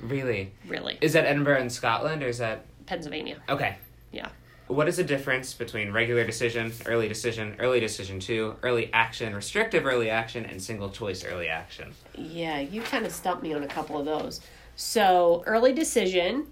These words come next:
Speaker 2: is a binding commitment. Once you're admitted, all your other applications get pulled.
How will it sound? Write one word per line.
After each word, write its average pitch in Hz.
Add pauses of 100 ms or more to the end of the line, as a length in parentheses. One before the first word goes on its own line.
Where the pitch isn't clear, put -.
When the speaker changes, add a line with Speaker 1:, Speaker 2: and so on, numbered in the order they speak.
(180)
Speaker 2:
is 190
a 175
binding 190
commitment. 170 (120)
Once 190
you're 226
admitted, 185
all 180
your 185
other 202
applications 190
get -
pulled. -